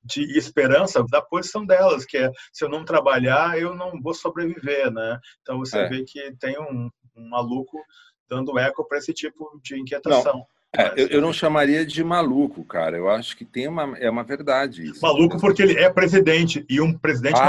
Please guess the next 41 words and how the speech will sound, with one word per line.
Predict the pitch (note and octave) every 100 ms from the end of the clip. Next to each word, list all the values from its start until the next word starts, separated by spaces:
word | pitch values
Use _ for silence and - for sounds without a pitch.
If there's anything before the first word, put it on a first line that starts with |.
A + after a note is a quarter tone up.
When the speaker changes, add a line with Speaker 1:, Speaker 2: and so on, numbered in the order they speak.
| D3+
Speaker 2:
Ah, |
Speaker 1:
poderia | D3+ C#3
Speaker 2:
sim. | E3+
Speaker 1:
ter | D3+
esse | D3
discurso. | C3 B2+ B2 A2+ -
Speaker 2:
Sim, | - - - D#3 C#3
maluco, | F#2+ G#2 A2+ A#2 C3+ B2
Speaker 1:
Ah, | B2
Speaker 2:
o, | -
Speaker 1:
se | E3+
ele | E3
Speaker 2:
o |
Speaker 1:
fosse | D#3+ G3 G3
Speaker 2:
Bolsonaro. | E3 D#3+ F3
Speaker 1:
um | E3+
deputado | E3+ E3 D#3+ D#3 D3+
Speaker 2:
Sim. |
Speaker 1:
do | C#3
baixo | B2+ C#3 C#3+
clero, | - C#3 C#3 F3 E3 C3 - - -
ah, | C3 B2+ A#2+ B2
Speaker 2:
Sim. | - - F#2+ F2+
Speaker 1:
né, | B2+ C3 A#2
vociferando | C3+ B2+ C#3 C#3 C3 C3+ D3
no | B2+ C3
canto | C3+ C3 C#3+
dele, | B2 C3+
sem | C3 C3
incomodar, | C3 C3+ C3+ C3+
tá | C#3+
tudo | D#3 E3 E3+
bem. | C#3+ C#3 C3 _ _
Sim, | B2 A2+
perfeito. | A#2+ B2 B2+ A2+
Speaker 2:
Então, |
isso, | A2+ - -
isso | D3+ D3 C3 _ - G3
Speaker 1:
Beleza. | A2 B2 A2+ A2+
Speaker 2:
me | A#2
inquieta | A#2+ - A2+ A2+ - E2+